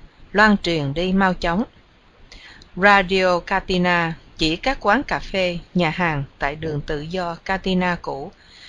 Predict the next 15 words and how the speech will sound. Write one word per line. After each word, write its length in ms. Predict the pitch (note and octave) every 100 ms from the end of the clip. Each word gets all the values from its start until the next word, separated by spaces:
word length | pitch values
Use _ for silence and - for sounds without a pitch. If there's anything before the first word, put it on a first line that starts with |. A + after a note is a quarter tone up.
| - -
nơi 180 | A3 G#3
xuất 240 | - D#4
xứ 280 | - A#3 C#4
đủ 180 | F#3+ G3
mọi 420 | A3 E3+ D3 D3+
loại 300 | D#3 D3 D3
tin 260 | - G3+
đồn 320 | F#3 D#3+ C#3 D3 - - - - -
về 180 | F3+ F3
thời 240 | G#3 E3
cuộc, 340 | - D3+ D3 - - -
chính 180 | A3+
trị, 340 | C#4+ E3+ C#3+ C#3+ -
kinh 180 | F#3+
tế, 380 | F#3+ E3+ E3+ A#3